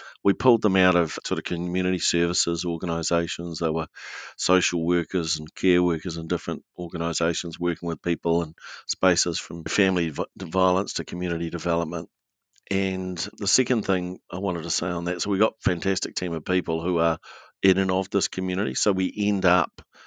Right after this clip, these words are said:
sort of, even if we wanted to shut down the Kumara vine, we couldn't. It's just coming in all the time. And what it also, so that there's that aspect. The other thing we did was we mindfully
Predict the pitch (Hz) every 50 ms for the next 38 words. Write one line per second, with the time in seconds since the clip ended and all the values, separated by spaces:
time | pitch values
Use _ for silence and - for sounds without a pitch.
0 | - - - - - - - _ - - - 95 87 87 87 80 - - - _
1 | - 107 101 104 104 - - 92 85 80 87 92 92 92 101 - 87 - - -
2 | 98 85 - _ - 90 87 87 82 82 - - 98 95 92 95 85 80 80 85
3 | 85 85 85 82 90 87 82 - 104 110 - 78 - - - - 92 - - -
4 | 92 87 - - _ - 113 101 92 92 95 92 90 101 92 85 85 85 - -
5 | 101 104 98 92 87 82 85 95 104 113 - - 101 95 95 101 107 110 104 104
6 | 101 104 107 113 107 - - - 107 98 101 98 98 92 90 98 - - 101 101
7 | 110 107 - - - 98 92 87 - - 104 104 98 101 92 87 - - - -
8 | 80 78 - - - - - - _ - - - - - _ - 95 101 107 135
9 | 139 - - 151 139 123 110 104 95 110 107 98 95 98 98 92 - - 95 92
10 | 95 92 - - 90 92 98 98 104 104 101 - - 92 80 78 78 85 - -